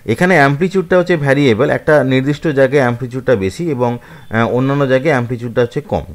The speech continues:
এবং আমরা যদি এই যে ডটেড যে কার্ভ যেটা আছে, এই ডটেড কার্ভটা actually হচ্ছে এফ এক্স টির প্লট। তো এই এফএক্সটি হচ্ছে কি? এফএক্সটি basically একটা এনভেলাপ। আমরা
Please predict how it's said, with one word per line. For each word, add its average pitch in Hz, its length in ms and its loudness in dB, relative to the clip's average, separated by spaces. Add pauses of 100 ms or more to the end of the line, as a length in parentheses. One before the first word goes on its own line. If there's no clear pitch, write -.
(420)
এবং 175 380 4
আমরা 143 260 2
যদি 170 260 2
এই 160 60 2
যে 165 100 0
ডটেড 143 420 0
যে 180 120 0
কার্ভ 139 300 0
যেটা 131 280 0
আছে, 95 160 -4
এই 147 160 0
ডটেড 120 340 0
কার্ভটা 160 360 -2
actually 147 340 -4
হচ্ছে 131 340 -4
এফ 139 240 -2
এক্স 139 180 -4
টির 156 240 -6
প্লট। 71 180 -6 (680)
তো 143 100 2
এই 160 300 4
এফএক্সটি 196 680 2
হচ্ছে 180 320 -2
কি? 147 160 -4
এফএক্সটি 156 640 -2
basically 156 460 -2
একটা 147 180 -2
এনভেলাপ। 104 420 0
আমরা 123 280 2